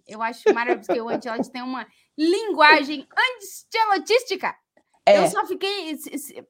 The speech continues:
Speaker 1: não é negócio da seleção brasileira, tá? A única coisa que me interessava era ele ter que falar português e italiano. Seria
Speaker 2: Ah, sim.
Speaker 1: maravilhoso.
Speaker 2: Seria,
Speaker 1: Imagina.
Speaker 2: seria lindo.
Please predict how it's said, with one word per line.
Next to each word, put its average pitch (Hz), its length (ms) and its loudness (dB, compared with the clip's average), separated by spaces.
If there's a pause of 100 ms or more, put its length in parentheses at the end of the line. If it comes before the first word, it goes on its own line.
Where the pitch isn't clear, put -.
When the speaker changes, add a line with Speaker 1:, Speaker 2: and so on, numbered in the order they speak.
(120)
Speaker 1:
não 220 140 -8
é 208 140 -4
negócio 214 220 -2
da 220 60 -6
seleção 214 300 -10
brasileira, 208 380 -8
tá? 226 140 6
A 262 100 6
única 403 260 0
coisa 349 220 -4
que 320 160 -2
me 311 100 2
interessava 294 760 0 (720)
era 269 240 6
ele 311 220 2
ter 330 200 -4
que 339 440 -6
falar 294 240 6
português 415 460 -2
e 349 100 0
italiano. 220 580 -4 (460)
Seria 262 400 6
Speaker 2:
Ah, 247 40 2
sim. 247 40 -4
Speaker 1:
maravilhoso. 208 880 0
Speaker 2:
Seria, 175 380 0
Speaker 1:
Imagina. 226 560 -2
Speaker 2:
seria - 160 -8
lindo. - 160 -14